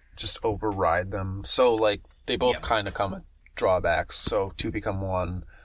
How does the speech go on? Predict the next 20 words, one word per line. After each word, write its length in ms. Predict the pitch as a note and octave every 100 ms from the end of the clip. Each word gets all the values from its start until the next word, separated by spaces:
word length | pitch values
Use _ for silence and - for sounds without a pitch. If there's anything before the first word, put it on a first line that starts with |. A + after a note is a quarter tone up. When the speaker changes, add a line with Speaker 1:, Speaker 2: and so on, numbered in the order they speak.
| - -
Speaker 1:
All 100 | G#2
right, 240 | G2 F#2+
don't 220 | - B2 A#2+
use 200 | A#2+ -
drive 340 | B2 A#2 A2+
form, 460 | - F#2+ F#2+ F#2+ -
otherwise 360 | A2 G#2 G2+ G2+
you'll 80 | G2+
probably 280 | - G2+
get 120 | G2+ -
screwed. 580 | - D#3+ B2 G2+ F#2+ - - - - -
Speaker 2:
Yes. 200 | C#3+ A2+
Speaker 1:
And 80 | G#2+
then 100 | G#2+
with 120 | G2+
this 240 | G#2+ -
one, 180 | G#2+ F2+
like, 160 | F#2 F2+
okay, 300 | - G#2 F#2+
well, 420 | F#2 F#2+ F#2 F#2+